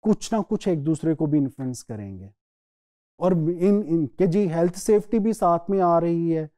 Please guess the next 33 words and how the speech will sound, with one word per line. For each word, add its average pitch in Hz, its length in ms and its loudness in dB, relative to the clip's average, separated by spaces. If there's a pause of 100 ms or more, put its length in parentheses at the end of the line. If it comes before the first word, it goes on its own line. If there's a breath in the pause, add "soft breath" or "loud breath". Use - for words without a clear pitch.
(360)
आपकी 165 260 -2
एडवर्टाइजिंग 170 680 2
भी 208 100 2
साथ 180 320 2
में 185 80 4
हो 175 160 4
रही 165 180 2
है। 170 200 0
It 190 140 -6
might 226 220 2
be 240 140 4
possible 156 560 -2 (480)
कि 202 100 6
जी, 226 140 2
हेल्थ 190 320 2
सेफ्टी 226 360 0
कुछ 220 300 -2
कॉन्स-, 214 520 -2
आपको 196 560 2
मोटिवेट 196 580 2
करे 160 340 2 (680)
और 185 180 4
आपकी 180 320 2
जो 185 260 4
एडवर्टाइजिंग, 180 640 2
वो 196 60 4
आपको 190 260 0
कुछ - 340 -8
दूसरे 170 380 0
एंड 220 140 2
पे 208 120 0
ले 170 180 4
जाए 131 260 -2